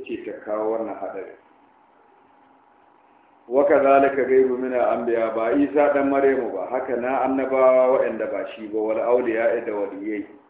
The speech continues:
Yuwadihim ma yaf'aluhu ashbahun nasara, yana cuta musu abin da masu kama da nasara suke yi, inda kuburihim wajen kaburburan. Duk abin nan da suke yi, waɗanda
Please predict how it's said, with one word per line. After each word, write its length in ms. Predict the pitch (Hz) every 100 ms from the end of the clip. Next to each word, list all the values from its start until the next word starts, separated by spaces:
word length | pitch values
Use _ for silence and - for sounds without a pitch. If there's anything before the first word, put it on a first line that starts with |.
| _ _ _ _ 110
Yuwadihim 840 | 117 113 113 113 151 156 143 123
ma 180 | 120 127
yaf'aluhu 1160 | 127 123 - 120 127 117 110 139 143 143 139 139 - _ _ _ _ -
ashbahun 680 | 120 113 113 123 120 107
nasara, 520 | 101 98 107 101 101 110
yana 400 | 139 143 110 -
cuta 380 | 135 135 120 110
musu 240 | 120 131
abin 320 | 107 120 127
da 80 | 120
masu 340 | 110 101 - -
kama 320 | 110 110 120
da 60 | 107 101
nasara 380 | - 113 113 113
suke 180 | 120 104
yi, 200 | 101 - - _ _ _ _ _ _ _ -
inda 220 | 123 113
kuburihim 560 | - 104 113 120 110 104
wajen 280 | 104 107 104
kaburburan. 640 | 104 107 104 101 95 87 - - _ _ _ _ _ _ _ _ _ _ _ _ _ -
Duk 100 | 165
abin 320 | 151 139 135
nan 180 | 139 139
da 60 | 127 131
suke 180 | - 123
yi, 240 | 117 117
waɗanda 380 | 127 127 120